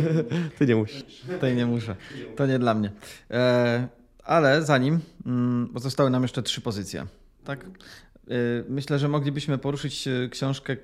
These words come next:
Speaker 2: o której już wspominaliśmy kilka razy w trakcie naszych podcastów, ale, y, no, jeżeli omawiamy książki, to chyba, ch-, chyba by wypadało. Projekt Feniks. E, jest to książka, która w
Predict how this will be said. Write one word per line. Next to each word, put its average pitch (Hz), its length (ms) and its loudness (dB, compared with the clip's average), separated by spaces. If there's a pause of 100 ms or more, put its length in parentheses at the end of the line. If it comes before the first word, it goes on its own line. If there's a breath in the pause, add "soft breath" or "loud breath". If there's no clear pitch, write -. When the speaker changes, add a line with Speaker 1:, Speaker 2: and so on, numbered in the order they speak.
Speaker 2:
o - 80 -12
której 131 220 0
już 120 100 0
wspominaliśmy 127 600 -2
kilka 156 260 2
razy 110 280 2 (140)
w - 120 -20
trakcie - 300 -8
naszych 113 240 -6
podcastów, 123 600 -6
ale, 110 500 -2
y, 110 60 -10 (400)
no, 110 260 -8 (260)
jeżeli 110 320 -4
omawiamy 117 360 0
książki, - 320 -6
to 107 100 -10
chyba, 104 340 -4
ch-, - 260 -12
chyba 120 220 0
by 110 160 -4
wypadało. 113 520 -2 (260 loud breath)
Projekt 135 260 2
Feniks. 131 400 -2 (540 loud breath)
E, 117 560 0
jest 113 180 -6
to 123 80 -4
książka, 123 480 -2
która 110 1000 -2 (100)
w 110 640 -4